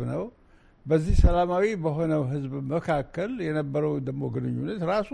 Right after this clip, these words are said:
ሰላማዊ ነው፣ ሰላማዊ ነበረ። በጠቅላላው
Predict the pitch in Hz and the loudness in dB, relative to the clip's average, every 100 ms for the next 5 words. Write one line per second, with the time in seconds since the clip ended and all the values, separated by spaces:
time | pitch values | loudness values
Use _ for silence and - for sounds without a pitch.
0 | 254 - 233 196 131 101 120 _ _ _ | 0 2 2 -2 -4 -8 -16 _ _ _
1 | - 147 147 143 123 110 120 123 143 - | -4 0 0 -2 -4 -6 -8 -10 -10 -10
2 | 131 131 135 | -10 -12 -14